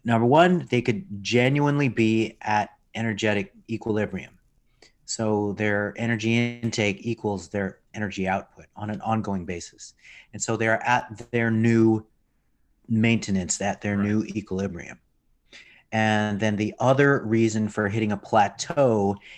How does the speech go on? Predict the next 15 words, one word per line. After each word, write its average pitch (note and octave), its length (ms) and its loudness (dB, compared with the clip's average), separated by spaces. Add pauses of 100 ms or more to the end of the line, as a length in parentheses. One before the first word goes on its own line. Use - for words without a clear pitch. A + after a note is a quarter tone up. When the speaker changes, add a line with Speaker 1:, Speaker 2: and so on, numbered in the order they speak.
(120)
Speaker 1:
is G#2 120 -4
that G2+ 280 0
you're G2 220 -2
not G#2 480 2
at G#2 260 -4
your G2+ 120 -4
new G2+ 180 0
maintenance, F#2+ 580 -4
but - 240 -10
you're A2 120 -2
just B2 240 -6
having A#2 280 0
a G2+ 80 -4
hard A2+ 400 2
time F#2 480 -2